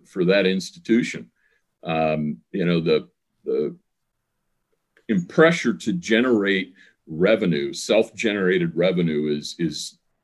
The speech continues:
gonna be extremely high. And now you're talking about going through an entire cycle, an entire year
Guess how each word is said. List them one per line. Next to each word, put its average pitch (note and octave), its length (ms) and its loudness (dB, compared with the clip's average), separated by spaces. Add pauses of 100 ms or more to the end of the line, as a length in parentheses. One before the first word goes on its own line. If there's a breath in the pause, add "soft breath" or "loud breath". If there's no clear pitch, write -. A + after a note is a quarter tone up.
(260)
gonna G#3+ 180 2
be F2+ 220 2
extremely G#2 800 0
high. D#2 440 -8 (600 soft breath)
And E2+ 580 2
now G#2 260 0
you're A2 220 4
talking G2 520 -6
about F2 420 -2
going F#2+ 380 -2
through F#2 280 -2
an F2 60 0
entire A2+ 800 -2
cycle, A2 680 -2
an D#2 60 -6
entire G#2 440 0
year E2+ 640 2